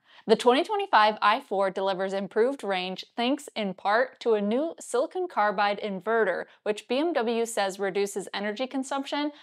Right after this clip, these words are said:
by four point five percent, adding up to thirteen miles of range compared to the previous generation. The updated base model single motor eDrive thirty-five trim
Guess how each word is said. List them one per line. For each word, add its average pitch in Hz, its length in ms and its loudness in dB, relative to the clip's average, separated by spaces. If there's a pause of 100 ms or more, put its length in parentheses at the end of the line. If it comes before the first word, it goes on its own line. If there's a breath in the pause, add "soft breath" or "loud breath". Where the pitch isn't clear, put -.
(100)
by 214 240 -2
four 247 240 4
point 247 380 -6
five 196 280 0
percent, 202 540 -4 (280 loud breath)
adding 381 280 8
up 359 100 -2
to 220 120 0
thirteen 247 680 0
miles 214 340 0
of 185 160 -4
range 226 440 0 (120)
compared 262 460 -2
to 220 80 0
the 208 80 -2
previous 247 520 -2
generation. 175 840 -6 (220)
The 202 200 6
updated 415 580 2
base 226 320 2
model 220 320 0
single 269 460 -2
motor 220 420 4
eDrive 240 540 0
thirty-five 202 640 0
trim 302 360 -2